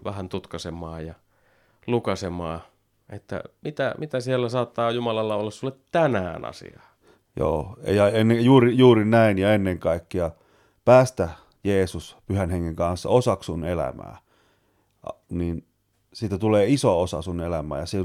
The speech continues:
Speaker 2: sun elämä tulee sen jälkeen helpottua. Ei tuu puuttuu ongelmia,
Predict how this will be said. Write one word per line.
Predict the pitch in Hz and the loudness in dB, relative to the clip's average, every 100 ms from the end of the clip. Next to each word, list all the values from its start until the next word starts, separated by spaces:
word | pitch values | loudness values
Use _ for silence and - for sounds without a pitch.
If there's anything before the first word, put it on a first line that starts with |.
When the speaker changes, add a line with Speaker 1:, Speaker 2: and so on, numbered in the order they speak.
| 92 | -4
Speaker 2:
sun | 104 101 | -2 0
elämä | 107 90 | 0 -2
tulee | 82 80 85 | -4 -6 -6
sen | 90 | -6
jälkeen | 85 82 82 | -6 -6 -6
helpottua. | 98 92 - - 82 78 - - _ _ | -4 -4 -8 -14 -14 -14 -16 -20 _ _
Ei | - 131 | 4 4
tuu | 131 95 | 6 2
puuttuu | - 107 104 - 95 95 | 0 -2 -2 -2 2 4
ongelmia, | 113 104 76 64 55 | 4 2 -2 -8 -14